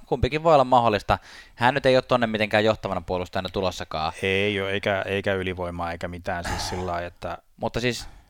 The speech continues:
Speaker 1: mä oon samaa mieltä, että puolustus on nyt aika vahva, mut rehdisti ongelmahan on nyt se, että, että tällä kaudella kannattaisi nyt se kappi voittaa, koska,
Speaker 2: <laughs>
Speaker 1: koska tota,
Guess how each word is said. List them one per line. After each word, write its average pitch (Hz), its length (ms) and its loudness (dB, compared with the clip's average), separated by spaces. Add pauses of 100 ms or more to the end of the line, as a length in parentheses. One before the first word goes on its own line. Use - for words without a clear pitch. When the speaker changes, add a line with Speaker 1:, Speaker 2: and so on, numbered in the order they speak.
Speaker 1:
mä 123 120 -2
oon 120 60 0
samaa 170 180 4
mieltä, 117 200 0
että - 140 -4
puolustus 160 420 -4
on 101 60 -12
nyt 104 140 -6
aika 90 260 0
vahva, 98 240 2
mut 92 140 -6
rehdisti 131 520 0 (200)
ongelmahan 117 420 -2
on 90 80 -2
nyt 87 120 -8
se, 85 220 -4 (480)
että, 104 280 -4 (180)
että - 280 -8
tällä 165 240 2
kaudella 92 360 0
kannattaisi 95 500 0
nyt - 100 -18
se - 60 -14 (380)
kappi 90 340 -2
voittaa, 82 480 -8 (280)
koska, - 340 2 (200)
Speaker 2:
<laughs> - 200 -16
Speaker 1:
koska 113 280 -2
tota, 104 320 4